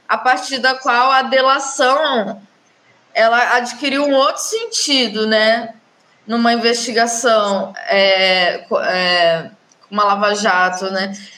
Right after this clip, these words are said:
Pe-, com perdão da redundância. E porque não se trata de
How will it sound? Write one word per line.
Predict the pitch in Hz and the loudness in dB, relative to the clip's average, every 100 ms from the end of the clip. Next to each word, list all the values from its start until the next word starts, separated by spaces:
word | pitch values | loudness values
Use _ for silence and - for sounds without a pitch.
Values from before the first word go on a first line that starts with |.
| - _ _ | -20 _ _
Pe-, | 220 | 0
com | 214 214 | 0 -2
perdão | 202 220 214 | 0 0 2
da | 214 | 2
redundância. | 233 214 214 226 220 202 202 202 190 - - | 2 2 0 0 2 2 0 2 2 0 0
E | 208 220 220 220 220 214 208 202 208 | 0 2 2 2 2 4 2 0 -2
porque | 262 262 269 | -2 0 0
não | 277 320 | 0 -2
se | - 339 | -2 -2
trata | 285 247 311 403 370 | 0 2 2 0 -4
de | 262 240 262 254 220 233 | -4 -2 2 2 0 -4